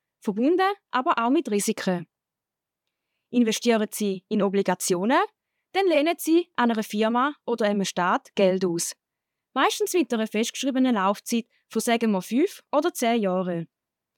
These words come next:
Nachher bekommen Sie Ihr Geld zurück, wie bei einem Kredit. Fürs Auslehnen steht Ihnen ein Zins zu, wo meistens einmal jährlich ausgezahlt wird. Die Kurschancen von diesen Papieren sind aber begrenzt.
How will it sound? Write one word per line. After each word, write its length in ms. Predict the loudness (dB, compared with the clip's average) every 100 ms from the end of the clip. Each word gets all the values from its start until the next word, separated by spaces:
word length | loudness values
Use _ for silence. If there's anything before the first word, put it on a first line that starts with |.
| _ _ _ _ _ _
Nachher 240 | 0 2
bekommen 380 | 2 0 0 0 0
Sie 160 | 0
Ihr 200 | 0 -2 -4
Geld 260 | 0 0 0
zurück, 460 | -2 -2 -2 -4 -16 _
wie 300 | -2 0 0 -4 0
bei 60 |
einem 160 | 2 2
Kredit. 480 | 2 2 0 -6 -18 _ _ _ _ _ _ _ _ _
Fürs 180 | -2 0
Auslehnen 560 | 0 2 2 0 -2 -10
steht 360 | -6 -2 0 2
Ihnen 120 | 2
ein 140 | 2
Zins 360 | 0 -2 -2 -2
zu, 280 | -4 -4 -6 _ _
wo 80 | -4
meistens 400 | -2 -2 0 0
einmal 360 | 0 0 2 2
jährlich 440 | 2 0 -2 -4
ausgezahlt 480 | -8 -8 0 0 2
wird. 360 | 0 -2 -4 -14 _ _ _ _
Die 60 |
Kurschancen 720 | -2 0 0 2 0 2 -2
von 120 | -2 0
diesen 220 | 0 0
Papieren 500 | -2 -4 -2 0 -2 -8 _
sind 240 | -2 2
aber 200 | 2 2
begrenzt. 640 | 0 0 0 0 -4 -10